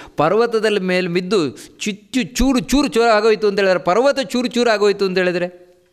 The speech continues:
ಇದು ಸಾಮಾನ್ಯ ಅಲ್ಲ. ಇದು ವಾಯುದೇವರಿಗೆ ಮಾತ್ರ ಈ ಬಲ ಇರುವಂಥದ್ದು. ಅದರಿಂದಾಗಿ ಭೀಮಸೇನ ವಾಯುದೇವನೇ, ಹನುಮಂತನು ವಾಯುದೇವನೇ, ಅದು ಕೂಡ ಸ್ಪಷ್ಟ.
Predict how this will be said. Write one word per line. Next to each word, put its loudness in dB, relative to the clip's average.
ಇದು -2
ಸಾಮಾನ್ಯ 0
ಅಲ್ಲ. 0
ಇದು -2
ವಾಯುದೇವರಿಗೆ 2
ಮಾತ್ರ 0
ಈ -2
ಬಲ -2
ಇರುವಂಥದ್ದು. -6
ಅದರಿಂದಾಗಿ 0
ಭೀಮಸೇನ -2
ವಾಯುದೇವನೇ, 0
ಹನುಮಂತನು -2
ವಾಯುದೇವನೇ, -2
ಅದು 0
ಕೂಡ 0
ಸ್ಪಷ್ಟ. -4